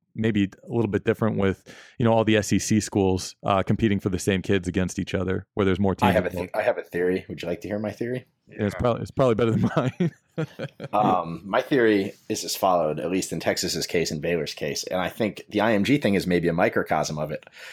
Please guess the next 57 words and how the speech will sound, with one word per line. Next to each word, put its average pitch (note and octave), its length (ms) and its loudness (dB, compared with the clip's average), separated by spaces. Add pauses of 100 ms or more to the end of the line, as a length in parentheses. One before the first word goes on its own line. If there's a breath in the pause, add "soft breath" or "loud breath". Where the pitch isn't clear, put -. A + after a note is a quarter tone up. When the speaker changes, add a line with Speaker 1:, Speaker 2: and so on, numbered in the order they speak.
(160 loud breath)
Speaker 2:
They A3 460 4
are C3+ 180 4
very A#2+ 300 4
concerned A2+ 400 0
with F2 140 -2
what G2 100 2
high F2 120 2
school F2 220 0
coaches E2 360 -2
in D#2+ 80 -6
the D2 40 -8
state - 180 -6
of - 60 -10
Texas - 380 -8
think. - 300 -12 (320 loud breath)
That's A2+ 180 0
clear. - 320 2
That's F2 180 0
why G2+ 220 4
they're B2+ 160 2
grandstanding A2 560 2
against F2 300 -2
I E2+ 80 0
M E2 100 -4
G. E3+ 180 2
It's - 140 2
why G2+ 120 4
they F2+ 100 2
do F2 120 2
a - 20 2
lot F2 200 2
of E2+ 80 0
the - 40 -12
things E2+ 200 -4
that - 60 -10
they're D#2 100 -4
doing F3+ 300 2
is A2+ 120 0
because F2 220 -4
they F#2 80 2
want F2+ 200 2
to F2+ 60 -2
impress E2+ 300 0
the - 80 -8
high C3 100 4
school G#2+ 200 0
coaches D2+ 420 -2
that - 140 0
are D#2 120 2
their D2+ 140 -4
lifeblood, - 420 0
which - 180 -6
I F#2 60 2
do E2 100 0
not D#2+ 140 -2
blame G2+ 280 2
them. - 100 -8